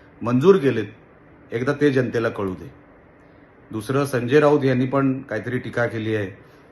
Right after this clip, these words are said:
की हिम्मत असेल तर काहीतरी तो सबमरीन प्रोजेक्ट थांबवून दाखवा वगैरे वगैरे. संजय राऊत बाबा, तू पाणबुडी वगैरे काय बोलू नको.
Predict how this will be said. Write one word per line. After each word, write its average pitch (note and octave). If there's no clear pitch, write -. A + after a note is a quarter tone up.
की A2+
हिम्मत A2
असेल A2
तर A2+
काहीतरी A2
तो G#2+
सबमरीन A2
प्रोजेक्ट G#2
थांबवून G2+
दाखवा G2
वगैरे F#2
वगैरे. F2
संजय G#2
राऊत A2
बाबा, G#2
तू B2
पाणबुडी A2
वगैरे G#2
काय A2
बोलू F#2+
नको. G2+